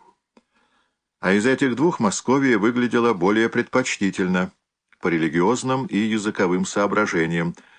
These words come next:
а также на основе общих исторических традиций и экономических связей. Помимо того, уже существовала тесная дружба между запорожскими и донскими казаками, находившимися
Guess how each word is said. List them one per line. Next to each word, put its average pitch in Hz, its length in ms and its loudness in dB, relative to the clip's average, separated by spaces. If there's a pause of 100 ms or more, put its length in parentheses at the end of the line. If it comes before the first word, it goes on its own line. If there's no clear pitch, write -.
(180)
а 78 120 -4
также 110 320 0
на 117 100 2
основе 110 420 0
общих 98 540 -2
исторических 95 800 -4
традиций 92 720 -2 (320)
и 85 300 0
экономических 92 920 -2
связей. 71 600 -2 (720)
Помимо 95 400 0
того, 120 400 2
уже 107 280 0
существовала 92 840 -2
тесная 85 480 -2
дружба 120 540 -2 (300)
между 85 360 -2
запорожскими 80 840 -2
и 76 60 -2
донскими 73 540 -6
казаками, 87 720 -2 (360)
находившимися 113 1120 -2